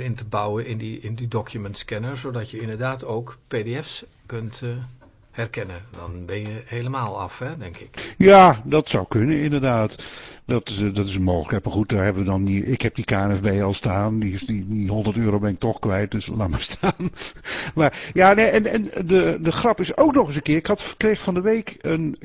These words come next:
Speaker 2: kaart in de bus van Stedin, onze n-, netbeheerder hier.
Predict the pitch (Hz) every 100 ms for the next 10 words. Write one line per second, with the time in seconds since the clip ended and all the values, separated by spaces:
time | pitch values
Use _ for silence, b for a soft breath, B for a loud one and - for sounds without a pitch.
0 | - - 277 269 - 165 143 113 127 190
1 | - - - - - 127 113 - - -
2 | - - 226 156 135 156 208 208 - -
3 | 139 117 120 110 101 101 101 - 110 110
4 | 135 170 123 127 113 131 139 123 110 110
5 | 110 139